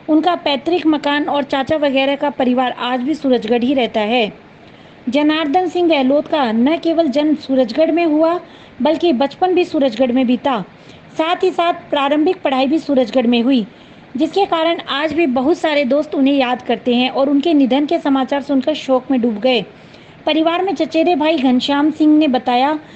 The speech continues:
कि सूरजगढ़ के राजपूत कॉलोनी में आज भी जनार्दन सिंह गहलोत का पैतृक मकान है, वहीं उनका बचपन सूरजगढ़ में ही बीता। उनके पिता बिसाऊ ठिकाने के ठि-, ठिकानेदार रघुवीर सिंह की सुरक्षा सेवा में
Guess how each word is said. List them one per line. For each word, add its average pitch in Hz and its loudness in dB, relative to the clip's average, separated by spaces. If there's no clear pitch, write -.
कि 339 -2
सूरजगढ़ 320 0
के 349 2
राजपूत 285 -2
कॉलोनी 294 2
में 302 2
आज 269 -4
भी 320 2
जनार्दन 269 0
सिंह 302 0
गहलोत 247 2
का 302 -2
पैतृक 269 -4
मकान 240 0
है, 233 0
वहीं 349 2
उनका 349 2
बचपन 294 -2
सूरजगढ़ 277 0
में 285 2
ही 262 2
बीता। 226 -2
उनके 330 4
पिता 349 0
बिसाऊ 302 0
ठिकाने 311 0
के 349 0
ठि-, 240 -6
ठिकानेदार 311 0
रघुवीर 302 2
सिंह 302 2
की 311 0
सुरक्षा 294 -2
सेवा 269 2
में 233 0